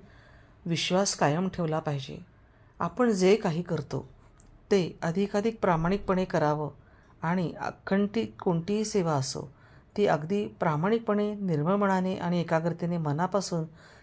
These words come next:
शंभर टक्के करणं, समर्पित भाव ठेवून करणं हे गरजेचं असतं.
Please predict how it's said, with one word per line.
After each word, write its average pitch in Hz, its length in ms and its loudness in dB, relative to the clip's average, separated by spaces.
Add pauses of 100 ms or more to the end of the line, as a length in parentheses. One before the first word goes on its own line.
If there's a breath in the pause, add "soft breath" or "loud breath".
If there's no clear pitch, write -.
शंभर 165 440 0
टक्के 202 320 0
करणं, 165 300 0
समर्पित 185 540 0
भाव 175 340 0
ठेवून 180 300 -4
करणं 156 340 -2 (440 loud breath)
हे 196 100 4 (800)
गरजेचं 156 480 2
असतं. 135 360 -2